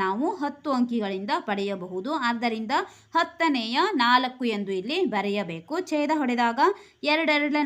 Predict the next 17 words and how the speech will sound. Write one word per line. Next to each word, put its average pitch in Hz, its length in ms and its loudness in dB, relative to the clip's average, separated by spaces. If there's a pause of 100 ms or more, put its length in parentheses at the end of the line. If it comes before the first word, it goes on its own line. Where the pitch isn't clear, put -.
ನಾಲ್ಕು, 220 380 0 (280)
ಎರಡೈದ್ಲೆ 214 560 -2 (100)
ಹತ್ತು, 214 300 -6 (260)
ಎರಡು 240 280 0
ಬೈ 262 200 0 (300)
ಐದು 196 300 -4
ಇದು 285 140 -4 (140)
ಸಂಭವನೀಯತೆ. 196 880 -2 (1160)
ಡಿ 359 160 -2 (140)
ಪ್ರಶ್ನೆ, 311 340 0 (220)
ಒಂದಂಕಿಯ 403 580 0 (120)
ಸಂಖ್ಯೆಯನ್ನು 269 680 0
ಪಡೆಯುವುದು. 233 520 0 (140)
ಇಲ್ಲಿ 320 220 -2
ನೀವು 320 180 2 (160)
ಗಮನಿಸಬಹುದು 254 680 6 (180)
ಒಂದರಿಂದ 320 560 6